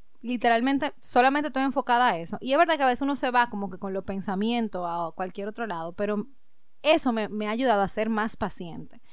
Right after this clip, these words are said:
Señor, yo soy una persona, y el que me conoce lo sabe, súper acelerada, que todo lo quiere para allá, eh, todo tiene que ser en este momento, o sea,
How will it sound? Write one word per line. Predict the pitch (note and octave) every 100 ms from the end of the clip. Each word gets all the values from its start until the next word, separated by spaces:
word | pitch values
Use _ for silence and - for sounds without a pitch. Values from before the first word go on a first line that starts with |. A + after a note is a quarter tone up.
| - -
Señor, | C4 B3+
yo | A3
soy | -
una | B3+ C4
persona, | B3+ B3 B3
y |
el | A#3
que | G#3+
me | G3+
conoce | G3 G3 A#3
lo | A3+
sabe, | - F3 F3+
súper | - G3 A3
acelerada, | A#3 A#3 A#3 G#3+ D3+ D3+ F#3 - - - - -
que | -
todo | G3 G3 G#3
lo |
quiere | A3 A3+
para | A3 A3+
allá, | G#3+ F3+ E3 - -
eh, | F#3+ F#3 F#3
todo | G3+ G#3
tiene | A3+ A3+
que | A3+
ser | A3
en |
este | A3 A3
momento, | G#3+ G3+ E3+ E3 F#3+
o |
sea, | F3+ F#3+ F3+ F3